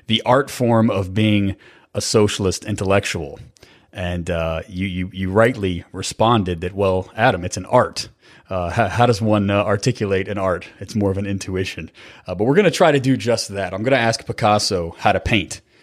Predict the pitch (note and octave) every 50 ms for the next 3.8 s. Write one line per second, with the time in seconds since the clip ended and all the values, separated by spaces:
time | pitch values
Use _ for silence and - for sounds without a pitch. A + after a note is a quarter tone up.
0 | _ _ - F#2+ F#2 F2+ F2+ F2 F2 F2 E2+ D#2+ - - G#2 F#2 - - G2 F#2
1 | F#2 F2+ F2 - - - - - _ _ - - - - F#2+ E2+ F2 - - -
2 | F#2 F2+ - F#2 F2 E2+ E2+ F2 E2+ F2 F2 F2 E2+ - - E2 D#2+ D#2+ E2 E2
3 | D#2+ D#2+ D#2 - - F2 E2+ F2 E2+ D#2+ D#2+ - - G#2+ G#2 G2